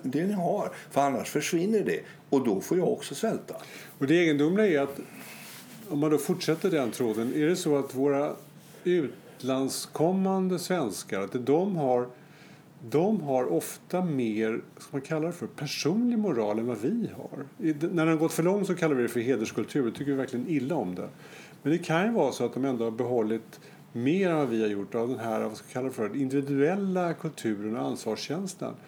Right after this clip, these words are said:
Speaker 2: Och att vi, om vi tittar på vårt eget land med deras ögon så ser vi plötsligt något helt annat. Nej, inte helt annat, men vi ser på det på ett lite annorlunda sätt. Det kanske till och med är så att de kan lära oss någonting.
Speaker 1: Ja, det där är en jätteintressant vinkel, därför att vi har ju det här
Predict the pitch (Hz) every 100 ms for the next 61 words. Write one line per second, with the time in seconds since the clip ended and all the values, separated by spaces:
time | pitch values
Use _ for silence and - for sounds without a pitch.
0 | - - - 135 131 151 156 143 139 170
1 | 139 147 165 180 147 131 123 123 127 156
2 | 113 110 147 123 113 127 160 - 123 123
3 | 156 131 123 131 117 - 170 156 104 196
4 | - 143 139 120 131 131 110 123 104 135
5 | 151 170 165 160 160 151 147 143 156 160
6 | 160 151 135 127 131 131 - 123 - -
7 | - - - 175 165 180 180 180 226 240
8 | 180 143 - 127 123 117 123 135 160 123
9 | 202 214 107 95 - - - - 50 50
10 | - - - 98 107 123 147 131 120 120
11 | 113 113 110 90 85 - 131 131 113 120
12 | 92 90 95 98 107 107 - - - -
13 | - - - - 104 95 117 131 139 120
14 | 120 90 98 139 160 147 92 - 80